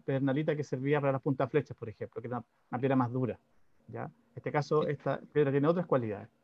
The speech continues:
Speaker 2: Claro, no, no sirve para punta y flecha, pero sí, eh, hay piezas muy bonitas, que en tiempo, la cultura moy, hay unos tambetá, pero principalmente los diaquitas. Los diaquitas tienen piezas, eh, muy bonitas que en el Museo Precolombino,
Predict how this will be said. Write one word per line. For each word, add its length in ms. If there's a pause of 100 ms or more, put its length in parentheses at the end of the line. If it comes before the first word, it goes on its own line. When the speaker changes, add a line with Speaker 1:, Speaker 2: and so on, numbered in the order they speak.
(800)
Speaker 2:
Claro, 240
no, 220
no 120
sirve 260
para 200
punta 200
y 40
flecha, 340
pero 580 (560)
sí, 340
eh, 300
hay 440
piezas 260
muy 160
bonitas, 380
que 80
en 80
tiempo, 340
la 80
cultura 320
moy, 280
hay 340
unos 360
tambetá, 720
pero 480
principalmente 600
los 100
diaquitas. 380
Los 80
diaquitas 400
tienen 340
piezas, 360 (140)
eh, 460
muy 220
bonitas 340
que 80
en 60
el 60
Museo 240
Precolombino, 680